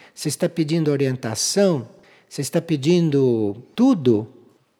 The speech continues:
pro desconhecido. É ou não é o desconhecido? Ou quem de vocês já viu seu espírito?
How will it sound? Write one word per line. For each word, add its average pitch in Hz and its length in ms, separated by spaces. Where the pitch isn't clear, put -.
pro 214 120
desconhecido. 226 1120
É 196 160
ou 285 80
não 214 160
é 143 100
o 117 60
desconhecido? 110 920
Ou 185 180
quem 302 220
de 233 80
vocês 170 360
já 147 100
viu 131 220
seu 127 160
espírito? - 680